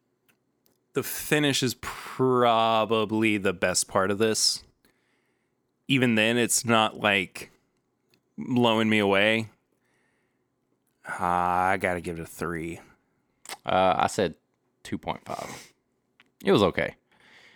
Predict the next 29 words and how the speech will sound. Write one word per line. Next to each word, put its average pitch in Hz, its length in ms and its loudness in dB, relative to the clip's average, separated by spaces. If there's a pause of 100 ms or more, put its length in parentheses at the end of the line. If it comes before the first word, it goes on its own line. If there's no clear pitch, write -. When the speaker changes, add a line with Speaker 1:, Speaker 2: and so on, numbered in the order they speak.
(260)
Speaker 2:
Wasn't 98 240 -2
much 85 320 -4
there, 82 260 0
but 82 320 -2 (320)
Speaker 1:
Yeah. 107 320 0
Speaker 2:
it 185 60 0
was 214 100 0
all - 80 2
right. 78 340 0 (140)
I 160 40 0
don't 147 180 2
Speaker 1:
Um, 143 180 0
Speaker 2:
know. 80 180 -4 (420)
Speaker 1:
uh, 151 100 0 (100)
let, 185 320 2
let's 180 240 2
talk 214 160 4
about 202 140 0
the 156 80 -4
price 135 260 2
before 123 320 2
we, 123 140 4
like, 110 320 2
give 120 120 4
our 110 140 4
scores. 101 600 -2 (160)
Speaker 2:
Okay. 95 260 0
Speaker 1:
So 139 400 4
it, 147 220 -2